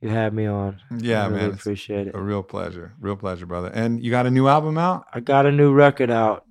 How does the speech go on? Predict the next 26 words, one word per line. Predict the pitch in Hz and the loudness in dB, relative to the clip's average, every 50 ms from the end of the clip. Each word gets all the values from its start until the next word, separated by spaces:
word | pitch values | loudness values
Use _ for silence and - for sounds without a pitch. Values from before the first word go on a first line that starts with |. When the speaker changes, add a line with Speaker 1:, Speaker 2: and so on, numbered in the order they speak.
| _ _ _ - | _ _ _ -2
Speaker 1:
It's | 98 110 104 107 | 0 0 0 0
Speaker 2:
Mm-hmm. | 120 131 | 0 2
Speaker 1:
not | 131 131 135 131 | 4 6 8 8
out | 127 127 131 127 113 113 | 8 10 10 8 6 6
yet. | 120 120 113 110 104 | 4 4 4 4 2
It | 101 - - | -2 -8 -8
comes | - 123 117 113 110 104 | -4 -2 -2 -2 -2 0
out, | 113 110 110 110 107 107 - - _ - - - | 2 4 4 6 4 4 0 -4 _ -16 -8 -6
uh, | 107 104 107 104 107 104 104 101 95 - | -2 0 0 0 2 0 0 -2 -4 -6
March | 87 104 107 107 104 - | -8 -4 -4 -4 -4 -6
first. | - - - 113 117 131 131 - - - - _ _ _ _ _ _ _ - | -10 -6 -4 -2 -2 -2 -4 -8 -16 -20 -20 _ _ _ _ _ _ _ -8
Speaker 2:
Okay, | 107 113 - 143 139 151 | -8 -4 0 0 0 0
well, | 151 143 131 | 2 2 4
we'll | 127 135 139 | 4 4 2
time | 139 - 131 131 131 131 127 | 2 2 0 2 2 0 0
the | 117 | 0
release | 110 113 117 120 120 - - | 0 0 0 0 -2 -4 -6
of | 104 | -4
this | 110 123 131 - | -4 -4 -4 -6
so | - - 107 98 | -6 -6 -4 -2
that | 98 95 92 - - - | -2 -2 -4 -6 -8 -10
when | 98 95 95 | -12 -12 -10
people | - 110 107 104 107 98 | -8 -8 -8 -6 -6 -4
hear | 107 110 113 117 | -2 0 0 0
it, | 127 139 143 - _ - | 0 -2 -8 -14 _ -12
Speaker 1:
Yeah. | - 113 113 117 113 | -6 -4 -4 -4 -4